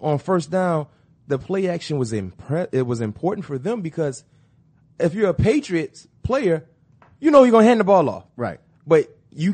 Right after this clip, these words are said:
Speaker 1: keep them on their toes as players and as play callers, and they really
Speaker 2: He was very
Speaker 1: worked
Speaker 2: good in
Speaker 1: in
Speaker 2: the,
Speaker 1: their
Speaker 2: he was
Speaker 1: yeah.
Speaker 2: very good in the first half
Speaker 1: Yeah.
Speaker 2: against New England. He was very good against Pittsburgh. Here's the thing, and you'll know this because you've played in the league. There are moments in a guy's career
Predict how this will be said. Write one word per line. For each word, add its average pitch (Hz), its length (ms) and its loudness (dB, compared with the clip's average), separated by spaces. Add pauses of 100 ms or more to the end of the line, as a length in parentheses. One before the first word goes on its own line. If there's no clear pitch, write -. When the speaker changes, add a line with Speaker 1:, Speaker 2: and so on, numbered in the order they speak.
(100)
Speaker 1:
keep 208 380 -2
them 156 180 -2
on 127 140 -4
their 120 140 -2
toes 131 480 -6
as 117 260 -8
players 156 340 -4
and 127 120 -4
as 117 100 -8
play 202 220 -8
callers, 127 360 -6
and 120 80 -6
they 127 80 -6
really 135 380 -6 (240)
Speaker 2:
He 156 140 -4
was 185 100 -2
very 180 160 4
Speaker 1:
worked 156 80 -2
Speaker 2:
good 175 140 2
in - 20 -2
Speaker 1:
in - 0 -
Speaker 2:
the, 147 180 -2
Speaker 1:
their - 40 -10
Speaker 2:
he 139 100 -2
was - 40 0
Speaker 1:
yeah. 123 40 -2
Speaker 2:
very 165 220 0
good 202 80 -2
in 196 60 -4
the 165 60 -6
first 143 260 -6
half 127 180 -4
Speaker 1:
Yeah. 165 80 -4
Speaker 2:
against 120 240 -8
New 123 100 -6
England. 120 220 -6
He 107 40 -8
was 104 120 -8 (160)
very 135 180 0
good 117 220 -4
against 104 260 -12
Pittsburgh. 123 400 -10 (420)
Here's 214 300 -4
the 185 100 -8
thing, 127 440 -6 (320)
and 117 200 -6
you'll 180 200 -2
know 147 220 -2
this 117 180 -4
because 107 280 -12
you've 123 140 -8
played 110 300 -8
in 101 100 -10
the 95 80 -12
league. 95 380 -12 (720)
There 160 240 -2
are 233 100 0
moments 151 460 -2
in 113 60 -4
a 107 40 -6
guy's 110 300 -4
career 101 500 -6